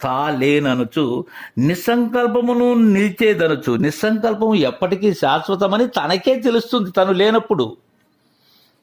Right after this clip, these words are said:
చీకటి లేకపోతే ఇక ప్రకాశం ఉన్నది అని చెప్పనవసరం లేదు.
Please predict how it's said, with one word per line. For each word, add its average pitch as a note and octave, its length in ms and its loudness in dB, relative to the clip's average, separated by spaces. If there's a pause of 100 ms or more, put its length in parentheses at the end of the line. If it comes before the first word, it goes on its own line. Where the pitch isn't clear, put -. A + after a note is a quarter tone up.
(1500)
చీకటి A3+ 480 0
లేకపోతే A3 540 0
ఇక G#3 100 0
ప్రకాశం G#3+ 520 -2
ఉన్నది G#3+ 380 0
అని A3 100 -2
చెప్పనవసరం G#3+ 720 0
లేదు. G3+ 460 2